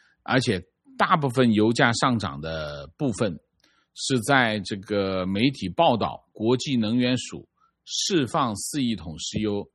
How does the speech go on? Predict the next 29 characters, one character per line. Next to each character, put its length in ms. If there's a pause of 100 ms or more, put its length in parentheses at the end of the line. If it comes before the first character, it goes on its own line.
(140)
储 240
备 180
计 160
划 220
之 160
后 260 (540)
发 160
生 200
的 80
上 220
涨， 240 (600)
所 100
以 40
市 200
场 460 (100)
对 180
这 140
个 160 (200)
没 380
那 80
么 140
认 300
同 200 (380)
啊。 240 (880)
而 160
且 180
呢， 360
美 200
国 540